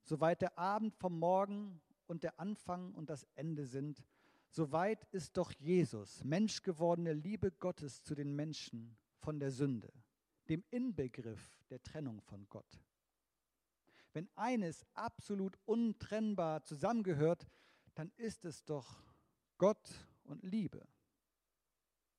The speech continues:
Und doch lässt er zu, dass er, ausgerechnet er,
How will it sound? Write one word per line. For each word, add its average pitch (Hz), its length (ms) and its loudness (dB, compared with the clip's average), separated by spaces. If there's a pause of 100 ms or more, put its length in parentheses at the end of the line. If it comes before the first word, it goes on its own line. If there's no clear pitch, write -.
(640)
Und 170 200 -4
doch 254 160 4
lässt 240 240 0
er 214 140 -4
zu, 233 360 -2
dass 165 220 -4
er, 202 460 -2
ausgerechnet 190 1040 0
er, 135 340 -10